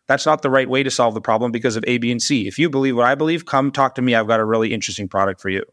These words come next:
And just getting really tight on that. Then people are like, "Oh, I really like the way you're solving that problem. I could never think about doing it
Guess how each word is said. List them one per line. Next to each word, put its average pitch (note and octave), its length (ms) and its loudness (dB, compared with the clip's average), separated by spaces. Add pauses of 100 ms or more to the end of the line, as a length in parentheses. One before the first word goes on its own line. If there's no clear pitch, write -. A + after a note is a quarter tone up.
(640)
And B2+ 100 -2
just A#2+ 140 -4
getting D3 220 2
really C3+ 200 2
tight C3 420 0
on A2 160 0
that. G#2+ 260 -2 (760)
Then C#3+ 480 0 (140)
people C3+ 180 2
are C3 60 4
like, B2+ 180 0
"Oh, C#3+ 80 4
I B2 100 4
really B2 540 0
like G2+ 340 -2
the A2+ 80 0
way G#2 140 0
you're G#2 80 -2
solving G#2 320 0
that G2 140 0
problem. G2+ 220 0
I G2 80 0
could G#2 160 -6
never B2 240 0
think B2 180 -2
about G#2+ 280 0
doing A#2 280 -2
it G#2 160 -6